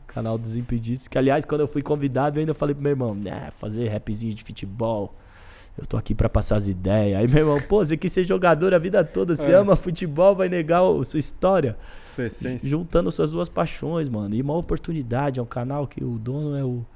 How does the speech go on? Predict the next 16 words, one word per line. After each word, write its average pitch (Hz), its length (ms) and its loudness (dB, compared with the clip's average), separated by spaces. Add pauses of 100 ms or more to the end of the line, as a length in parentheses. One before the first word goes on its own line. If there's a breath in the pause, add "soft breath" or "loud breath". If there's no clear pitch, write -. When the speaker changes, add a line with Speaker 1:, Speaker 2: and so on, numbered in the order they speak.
(300 soft breath)
Speaker 1:
Kaká 127 440 0
e 147 120 2
o 139 40 0
Luciano 131 560 -2
Huck, 135 520 -4
o 123 200 -6
canal 139 400 -6
novo 143 360 -6
de 135 120 -14
futebol, 139 400 -8
mas 143 200 -8
que, 151 160 -14
pá, - 280 -12
tudo 147 220 -8
a 160 60 -4
ver. 143 240 -8